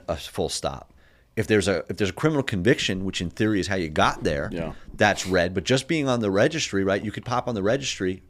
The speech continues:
Speaker 2: Well, you can get a
Speaker 1: and not
Speaker 2: misdemeanor for
Speaker 1: have a
Speaker 2: pissing outside and show up on the sex offender registry. So,
Speaker 1: and that
Speaker 2: like,
Speaker 1: could be a
Speaker 2: depending on the
Speaker 1: conversation.
Speaker 2: state.
Speaker 1: Exactly.
Speaker 2: Yeah.
Speaker 1: So that's orange. And that's
Speaker 2: Yeah.
Speaker 1: simp-, dude, I was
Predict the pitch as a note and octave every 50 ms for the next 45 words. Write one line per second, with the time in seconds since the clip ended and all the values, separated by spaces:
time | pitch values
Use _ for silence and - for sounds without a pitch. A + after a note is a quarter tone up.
0 | - - _ _ - _ - - B2 C#3 F3 A3+ G#3+ G3 C#3+ C3 - D#3+ A2+ G#2
1 | - - B2 A#2+ A2 A2+ A2 G2+ F#2+ - D3 C#3+ - B2+ A#2 A2 G2+ F2+ - -
2 | A#2 A#2+ B2 A2+ G2 F#2 F2+ E2+ - - G2 F2 D#2 E2+ D#2+ D#2 D#2 - - D2+
3 | - - - F2 D2 C2 C#2+ D2+ C2+ A#1+ A#1+ - - B1 B1+ C2 - - G#2 G#2+
4 | G2+ G2+ F#2+ F#2+ F#2+ - G#2+ E2 F#2+ F2+ F2 A#2 A2 F2 E2 E2 D#2 - - F#2+
5 | E2+ B1+ - F2 E2+ F2+ A#2 A#2+ A2+ - - A2 F#2 F#2 - - C#3 D3 D3+ A#2+
6 | D#2+ C#2+ - - G2 F2+ F#2+ F#2+ C2 B1+ B1 - - - C#3 B2+ - - - -
7 | D3 E3+ A#2 D2+ - - - C#3 C#3+ B2 A2+ -